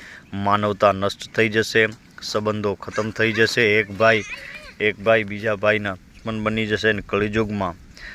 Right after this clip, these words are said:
બધા લોકો શાસ્ત્રોના નિયમોનું પાલન નહીં કરે, ખોટા સાહિત્ય લોકોની પસંદ બની જશે, લોકો ખરાબ આદતો અને વાતોના શિકાર થતા જશે. એક સમય એવો આવશે જ્યારે જમીનમાં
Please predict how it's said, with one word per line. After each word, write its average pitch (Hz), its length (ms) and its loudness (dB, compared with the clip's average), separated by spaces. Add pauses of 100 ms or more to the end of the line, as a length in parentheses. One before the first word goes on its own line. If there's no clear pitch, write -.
(140)
બધા 110 260 0
લોકો 104 320 0
શાસ્ત્રોના 107 640 0
નિયમોનું 101 600 -6
પાલન 107 320 2 (140)
નહીં 95 200 -4
કરે, 87 280 -4 (440)
ખોટા 104 300 2
સાહિત્ય 104 580 -2
લોકોની 104 460 -2
પસંદ 101 400 -6
બની 107 280 -4
જશે, 107 320 0 (600)
લોકો 104 300 -2
ખરાબ 101 400 2
આદતો 95 460 2
અને 104 140 -2
વાતોના 95 500 -2
શિકાર 92 460 2
થતા 101 380 0
જશે. 104 400 0 (480)
એક 92 180 -6
સમય 101 260 -4
એવો 95 320 0
આવશે 101 400 2
જ્યારે 95 280 2
જમીનમાં 95 640 -4